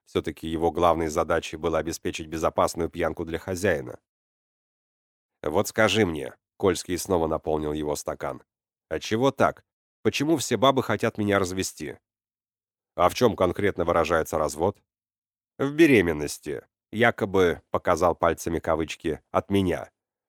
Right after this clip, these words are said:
Твою ж мать, и Лейкина туда же, никогда бы не подумал».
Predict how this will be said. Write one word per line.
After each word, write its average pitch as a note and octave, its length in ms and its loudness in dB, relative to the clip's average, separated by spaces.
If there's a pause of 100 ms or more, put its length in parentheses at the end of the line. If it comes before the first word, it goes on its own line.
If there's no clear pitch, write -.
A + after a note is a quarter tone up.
(220)
Твою B2 320 4
ж A2 100 2
мать, G2+ 420 2
и C3 100 -2
Лейкина G2 460 0
туда E2+ 320 -2
же, C#2+ 220 -8 (120)
никогда G#2 420 0
бы D#2+ 100 0
не D#2 100 -2
подумал». D#2 500 -2